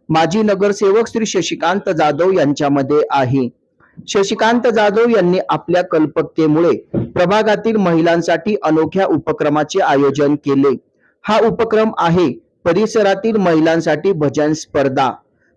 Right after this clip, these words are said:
प्रभाग क्रमांक दहा मधील असंख्य महिला या देवधार्मिक आहेत.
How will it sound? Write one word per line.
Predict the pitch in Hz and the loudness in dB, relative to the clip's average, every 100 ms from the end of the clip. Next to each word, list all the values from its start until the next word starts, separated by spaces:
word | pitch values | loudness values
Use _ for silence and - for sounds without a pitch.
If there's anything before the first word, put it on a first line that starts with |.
| - | -4
प्रभाग | 180 214 | 0 0
क्रमांक | 240 233 226 226 226 226 | 0 0 0 2 0 0
दहा | 233 170 170 175 | 0 0 0 0
मधील | 175 156 202 202 | 0 0 -2 0
असंख्य | 170 170 190 190 214 | -2 0 -2 0 0
महिला | 185 165 165 170 | 0 2 2 2
या | 165 185 | 2 0
देवधार्मिक | 156 156 156 143 147 151 151 - | 2 2 2 0 0 0 0 0
आहेत. | 139 147 147 | 0 0 -2